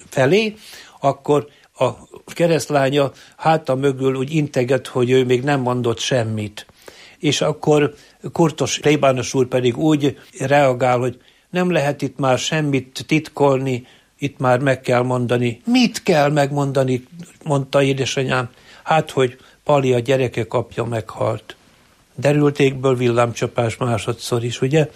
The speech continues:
És hogy mi történt? Hát akkor derült ki, hogy jöttek volna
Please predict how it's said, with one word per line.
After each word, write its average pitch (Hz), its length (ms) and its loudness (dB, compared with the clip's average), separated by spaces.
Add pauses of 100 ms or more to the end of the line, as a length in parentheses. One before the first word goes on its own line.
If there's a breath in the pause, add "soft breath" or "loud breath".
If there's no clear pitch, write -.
(440 loud breath)
És - 200 -2
hogy 120 160 -2
mi 139 120 0
történt? 156 640 0
Hát 127 200 -2
akkor 117 320 -2
derült 113 400 0
ki, - 120 0
hogy 117 280 2 (420 loud breath)
jöttek 160 420 0
volna 139 320 4